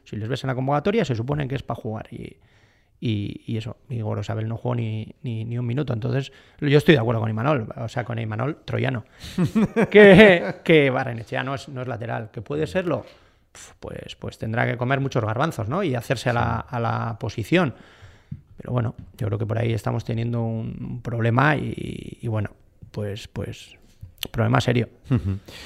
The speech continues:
Speaker 2: Bueno, hacemos un pequeño alto en el camino. Sí, sí, ya les he dicho que cogemos un avión, eh, y vamos a hablar con una compañera de Radio Romanista, Martina Estela, que sigue la actualidad de la A S Roma y que, y que nos va a contar muchas cosas. Estela, ¿qué tal? Muy buenas.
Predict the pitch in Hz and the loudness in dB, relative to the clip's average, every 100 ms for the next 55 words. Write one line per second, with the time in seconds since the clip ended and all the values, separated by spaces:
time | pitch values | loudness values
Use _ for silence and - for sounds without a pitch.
0 | - - - - - _ 160 196 165 131 | -18 -18 -18 -20 -20 _ -4 -2 -2 -2
1 | 135 190 214 226 220 220 208 202 196 180 | 0 2 2 2 2 2 2 4 4 6
2 | 143 139 120 107 - 127 202 - 127 135 | 6 6 6 2 -2 -4 -6 -4 0 0
3 | 127 139 143 139 113 101 127 117 135 123 | 0 0 0 -4 -6 -4 -2 -2 0 0
4 | 147 175 196 - 123 120 113 113 - 110 | 0 -2 -4 -4 2 6 8 6 4 4
5 | 120 139 151 156 175 180 147 120 131 147 | 6 6 8 10 8 8 6 6 8 6
6 | 160 143 151 165 170 165 120 120 143 139 | 6 6 6 6 8 8 8 10 10 10
7 | 139 135 160 160 - 175 151 104 110 123 | 10 8 6 6 6 6 6 4 2 2
8 | 123 117 135 135 120 101 123 117 110 113 | 2 2 0 -2 -2 -6 -4 -4 -4 -2
9 | 110 117 120 110 107 101 98 - _ - | 0 2 2 0 0 0 -2 -8 _ 0
10 | 143 135 - 160 - 156 135 135 156 - | 2 2 4 4 6 4 6 8 6 4
11 | - - - 101 92 92 107 85 98 139 | -4 -6 2 4 4 2 0 0 0 0
12 | 131 110 101 95 156 151 113 - 117 - | 0 0 -2 -4 0 4 2 2 -2 2
13 | 175 156 175 175 175 196 190 190 131 - | 2 4 4 6 8 8 8 8 6 2
14 | - | -10